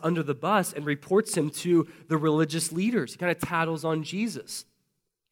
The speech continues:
Now, this guy, again, is not someone that you'd have a ton of compassion for. And thinking through this, I'm like, "Well,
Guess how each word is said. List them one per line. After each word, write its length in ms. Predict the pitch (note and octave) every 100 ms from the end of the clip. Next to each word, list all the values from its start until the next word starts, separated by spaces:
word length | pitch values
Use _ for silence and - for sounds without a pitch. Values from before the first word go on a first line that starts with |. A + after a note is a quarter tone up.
| -
Now, 80 |
this 240 | D#3 G3 D#3+
guy, 480 | F3+ G#3 G#3 A#2+ C3 - -
again, 320 | C#3 F#3+ A#3
is 180 | D3 -
not 220 | D#3+ G3+
someone 480 | - - A#3 G3+ D3
that 200 | C#3+ C3 - -
you'd 240 | - D#3+ F3+
have 140 | F3
a 20 |
ton 280 | D3 - F#3+
of 120 | G3
compassion 720 | - G3+ - E3+ A3 - D#3
for. 440 | A#2+ - A2+ G2 - _ _ _ -
And 220 | F3 E3+
thinking 480 | - A3 A3+ G#3+ E3+
through 300 | - A#3 A3
this, 120 | D#3+
I'm 80 | F#3
like, 140 | D3+
"Well, 220 | F3 F3+